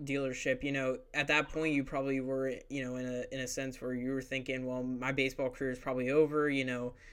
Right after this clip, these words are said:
well, maybe I won't get a deal." But obviously we've seen this progression for you over the last couple of years, and you've been one of the better pitchers in the Phillies organization, you know, making the rise up in, in such a quick time of period, you know, and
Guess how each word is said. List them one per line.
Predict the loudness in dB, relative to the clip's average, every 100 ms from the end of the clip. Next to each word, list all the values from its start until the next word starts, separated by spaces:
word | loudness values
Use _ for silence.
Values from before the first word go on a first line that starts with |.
| -20 -4
well, | -2 0 0
maybe | 4 4 4
I | 2
won't | 2 -2 0
get | 0
a | 2
deal." | 2 6 6 6
But | 2 2
obviously | 2 4 2 0 -2 0
we've | 0 0
seen | -2 0 0 2
this | 0 0
progression | -4 -2 2 2 2 -4
for | 0 2
you | 4 4
over | 2
the | 2
last | 2 0
couple | -4
of | 0
years, | 2 2 2
and | 0
you've | 0
been | 0 -2
one | -2
of |
the | -2
better | 2 4 4 2 -4 -20 -6
pitchers | 4 6 6 2 2
in | 0 2
the | 0
Phillies | 0 0 2 0
organization, | -2 0 -2 0 0 0 -2 -4
you | -2
know, | 0
making | 0 2 0
the | 0
rise | 0 2 2 2
up | -2 -2
in, | -2
in | -2 -4
such | 0 0 0
a |
quick | -4 4 4 4
time | 0 2 2 2
of | -2 -2
period, | 2 2 2
you | 0
know, | -2 -2
and | -4